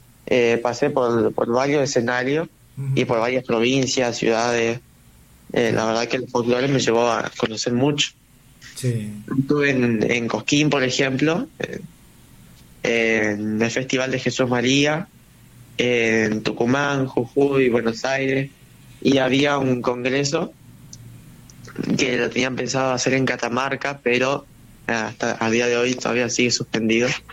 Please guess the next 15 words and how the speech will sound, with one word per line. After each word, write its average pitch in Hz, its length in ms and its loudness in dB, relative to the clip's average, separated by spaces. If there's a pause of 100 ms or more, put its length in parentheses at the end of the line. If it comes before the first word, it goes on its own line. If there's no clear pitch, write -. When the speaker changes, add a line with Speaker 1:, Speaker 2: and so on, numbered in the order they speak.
(140)
Speaker 2:
Sí. 120 160 -2 (240)
Speaker 1:
Así 117 340 -4
que 113 240 2
el 104 60 2
día 120 140 2
de 127 60 0
mañana 127 500 0 (960)
vamos 117 240 2
a 113 40 0
ir 117 80 2
a 117 80 0
Catamarca, 117 500 -2
si - 160 -2
Dios 110 120 0
quiere. 117 320 0